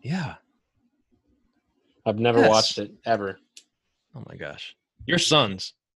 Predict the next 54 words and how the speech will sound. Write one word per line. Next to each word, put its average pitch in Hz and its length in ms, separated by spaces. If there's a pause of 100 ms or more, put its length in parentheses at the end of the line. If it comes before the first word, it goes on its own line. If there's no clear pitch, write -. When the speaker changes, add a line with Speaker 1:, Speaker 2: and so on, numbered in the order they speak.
(280)
Speaker 1:
would 117 160
love, 104 540 (680)
like, 117 160
you 135 60
need 165 100
to 170 80
find 131 280
old 113 140
episodes 107 360
of 90 40
G 98 160
I 90 60
Joe. 87 240 (1300)
Speaker 2:
I 135 80
don't 143 100
know, 147 120
Speaker 1:
I, - 20
Speaker 2:
man. 110 400 (360)
My 127 100
Speaker 1:
I 139 40
feel 156 160
like - 80
Speaker 2:
sons - 20
Speaker 1:
they 190 60
Speaker 2:
are 165 60
in 135 60
Speaker 1:
actually 143 160
kinda 127 200
re-, 123 80
Speaker 2:
trains. 117 300 (460)
Speaker 1:
I - 40
feel 214 120
like - 40
they 127 60
Speaker 2:
They're 127 60
into 131 100
Speaker 1:
actually 117 100
kinda 147 220
Speaker 2:
trains 123 180
and 107 80
Speaker 1:
redid 113 80
it. 104 220 (1160)
Speaker 2:
stuff. 135 100
Speaker 1:
Um, 98 360 (280)
but 175 80
dude, 277 160
they've 156 140
got, 165 220
like, 156 220
all 156 140
the 151 120 (720)
cool 127 340 (300)
weapons 139 540
and, 90 340